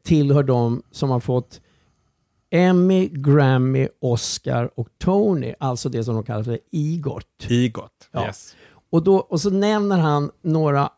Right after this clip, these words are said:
Speaker 1: andra, och då är det först är det bara så här, liksom, ja, men så här highbrow namn, några stycken.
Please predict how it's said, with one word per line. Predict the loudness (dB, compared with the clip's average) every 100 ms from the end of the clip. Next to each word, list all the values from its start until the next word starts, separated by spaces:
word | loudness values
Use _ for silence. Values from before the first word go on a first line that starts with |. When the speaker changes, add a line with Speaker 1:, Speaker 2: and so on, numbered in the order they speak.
| -4
Speaker 1:
andra, | 0 2 2 2 2 2 0 0
och | 0 4
då | 4
är | 6
det | 4
först | 4 2 2 0
är | 0
det | 2
bara | 4 2
så | 4
här, | 2 2
liksom, | 0 0
ja, | 0
men | 0
så | -2
här | -2 2 2 2
highbrow | 0 0 2 2 0 0
namn, | 0 0 0 -6 -10 -4 -6 _ -6
några | -2 -2
stycken. | -4 -6 -6 -6 -10